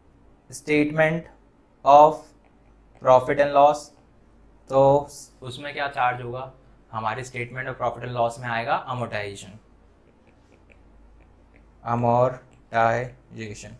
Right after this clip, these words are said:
amortization क्या होता है, जैसे हमारी Tangible assets पे depreciation charge होता है, वैसे ही intangible assets पे एक depreciation होता है, उस डेप्रिसिएशन का नेम होता है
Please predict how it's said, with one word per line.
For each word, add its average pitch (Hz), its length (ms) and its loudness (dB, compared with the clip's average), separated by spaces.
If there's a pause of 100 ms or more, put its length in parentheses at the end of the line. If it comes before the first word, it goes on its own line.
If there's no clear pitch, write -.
(320)
amortization 202 680 6
क्या 202 100 2
होता 175 220 0
है, 202 200 -6 (200)
जैसे 127 360 -4
हमारी 143 420 -4 (680)
Tangible 127 420 2
assets 160 380 2
पे 175 80 -6
depreciation 170 560 -2
charge 175 240 4
होता 196 180 0
है, 202 120 4
वैसे 139 240 0
ही 156 80 -6
intangible 131 480 -2
assets 180 280 -4
पे 190 140 -4
एक 175 120 -4
depreciation 180 500 0
होता 185 200 0
है, 208 240 0 (140)
उस 160 160 -6
डेप्रिसिएशन 170 500 0
का 170 160 -6
नेम 165 140 -6
होता 160 240 0
है 226 160 8